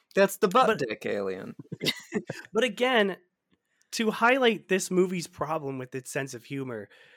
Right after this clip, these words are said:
Speaker 2: they're talking about
Speaker 1: Butts.
Speaker 2: Julianne Moore,
Speaker 1: Oh
Speaker 2: and
Speaker 1: my
Speaker 2: again, I
Speaker 1: God.
Speaker 2: laughed 'cause I was like, This is just, like, so like,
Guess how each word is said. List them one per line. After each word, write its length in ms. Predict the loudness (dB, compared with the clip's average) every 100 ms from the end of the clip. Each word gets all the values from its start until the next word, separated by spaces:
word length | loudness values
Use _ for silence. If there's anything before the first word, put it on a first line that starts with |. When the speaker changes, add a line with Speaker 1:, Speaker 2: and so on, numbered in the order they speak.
| _ 2
Speaker 2:
they're 160 | 2
talking 500 | 2 -2 -2 0 -2
about 360 | 2 2 2 -2
Speaker 1:
Butts. 80 | -2
Speaker 2:
Julianne 480 | -2 0 -2 -4 -4
Moore, 520 | -2 0 2 0 -6 -10 -10
Speaker 1:
Oh 40 | -2
Speaker 2:
and 80 | -2
Speaker 1:
my 40 |
Speaker 2:
again, 220 | 0 0
I 80 | 0
Speaker 1:
God. 80 | 0
Speaker 2:
laughed 560 | 2 4 2 _ _ -20 _ _ _ -6
'cause 180 | -2
I 80 | -2
was 140 | -2 -2
like, 200 | -4 -6 -10
This 200 | -8 -8
is 60 | -10
just, 260 | -10 -10 -10
like, 180 | -12 _
so 540 | -14 -4 -2 -2 -4 -10 _ _
like, 380 | -8 -8 -8 -14